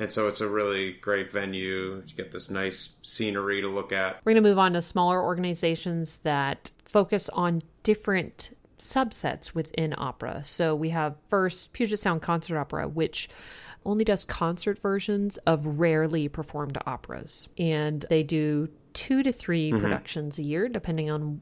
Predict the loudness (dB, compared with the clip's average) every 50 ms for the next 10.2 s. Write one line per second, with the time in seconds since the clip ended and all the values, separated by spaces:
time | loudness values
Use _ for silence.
0 | -10 -12 -12 -10 -4 0 2 2 2 2 -2 0 2 4 4 4 2 0 -2 0
1 | 0 2 2 0 0 -2 -4 -4 -4 -4 -4 -4 -4 -4 -4 -4 -4 -4 -4 -4
2 | -4 -6 -4 -4 -2 -2 -2 -4 -4 -6 -6 -4 -2 -2 0 -2 -2 -2 -2 -2
3 | -2 0 0 0 0 -2 -4 -6 -12 -20 -20 -20 -20 -20 -20 -20 -20 -16 -12 -12
4 | -10 -4 -2 -2 0 0 -2 -6 -8 -8 -10 -14 -14 -6 -4 0 2 2 2 2
5 | 2 0 0 0 0 0 0 0 0 0 -2 -2 -2 0 0 2 2 2 0 0
6 | 0 -2 -2 -2 -2 -4 -4 -6 -8 -6 -6 -6 -4 -2 0 0 0 -2 -2 -2
7 | 0 2 2 2 2 2 2 2 0 0 -2 -4 -6 -6 -6 -2 0 2 2 2
8 | 2 0 0 0 -2 -2 -4 -6 -6 -8 -8 -6 -4 -2 -2 -4 -6 -8 -10 -8
9 | -8 -10 -8 -8 -10 -10 -8 -8 -8 -8 -8 -10 -10 -4 -2 -2 0 0 0 -2
10 | 0 0 -2 -4